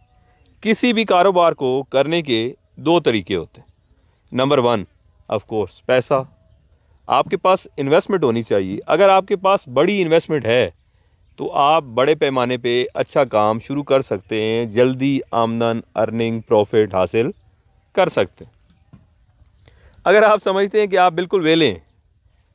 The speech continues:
आपके पास कोई पैसा नहीं है, तो भी आप काम कर सकते हैं। आपके पास बहुत बड़ी दौलत है,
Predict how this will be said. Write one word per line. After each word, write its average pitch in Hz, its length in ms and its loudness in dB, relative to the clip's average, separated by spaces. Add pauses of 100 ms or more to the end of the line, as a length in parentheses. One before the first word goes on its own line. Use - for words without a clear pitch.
(120)
आपके 165 260 2
पास 190 220 0
कोई 208 200 2
पैसा 143 300 2
नहीं 92 240 -6
है, 76 80 -20 (840)
तो 185 160 6
भी 202 160 0
आप 135 300 4 (560)
काम 147 260 0
कर 156 180 0
सकते 131 360 -6
हैं। 123 240 -4
आपके 120 320 0
पास 117 360 -2
बहुत 113 240 0
बड़ी 110 200 2
दौलत 92 300 0 (120)
है, - 60 -20